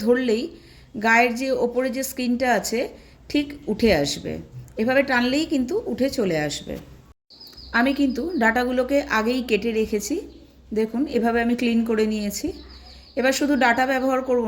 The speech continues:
না, এর মধ্যে যে লাউ শাকের যে পাতাগুলো ছিল সেগুলোও কিন্তু ব্যবহার করব। লাউ শাকের পাতাগুলো ব্যবহার করার আগে কিন্তু সামনের দিকটা এবং উল্টো দিকটা পুরো কিন্তু ভালো করে দেখে নিতে হবে। অনেক সময় কিন্তু এর মধ্যে ছোট ছোট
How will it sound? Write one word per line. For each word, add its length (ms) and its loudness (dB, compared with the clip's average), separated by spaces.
না, 60 -4
এর 140 2
মধ্যে 280 0
যে 160 -2
লাউ 200 2
শাকের 300 -2
যে 120 -2
পাতাগুলো 480 0
ছিল 200 -2
সেগুলোও 460 2
কিন্তু 180 -2
ব্যবহার 300 2
করব। 180 -2
লাউ 240 4
শাকের 380 2
পাতাগুলো 420 0
ব্যবহার 420 2
করার 260 0
আগে 260 2
কিন্তু 400 -4
সামনের 400 2
দিকটা 340 -4
এবং 140 2
উল্টো 280 2
দিকটা 420 -2
পুরো 200 2
কিন্তু 260 0
ভালো 240 2
করে 260 4
দেখে 180 0
নিতে 280 -2
হবে। 240 -2
অনেক 220 -2
সময় 260 2
কিন্তু 180 0
এর 100 2
মধ্যে 300 0
ছোট 160 2
ছোট 140 2